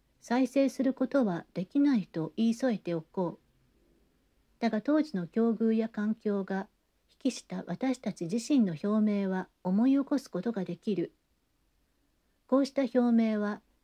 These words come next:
気分や感情の所産、表出、尺度である。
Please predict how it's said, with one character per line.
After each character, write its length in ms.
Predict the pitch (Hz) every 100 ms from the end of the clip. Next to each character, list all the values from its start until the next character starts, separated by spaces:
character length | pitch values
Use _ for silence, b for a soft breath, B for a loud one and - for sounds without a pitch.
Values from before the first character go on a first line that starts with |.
| _
気 140 | - 277
分 200 | 277 196
や 140 | 170
感 280 | - 233 247
情 220 | 294 277
の 120 | 190
所 160 | 156 180
産、 340 | - 202 196 _ _ _ _ _
表 160 | 226 226
出、 500 | - 220 - 196 - _ _ _
尺 320 | - 277 247
度 140 | 196
で 180 | 175 180
あ 60 | 185
る。 200 | 160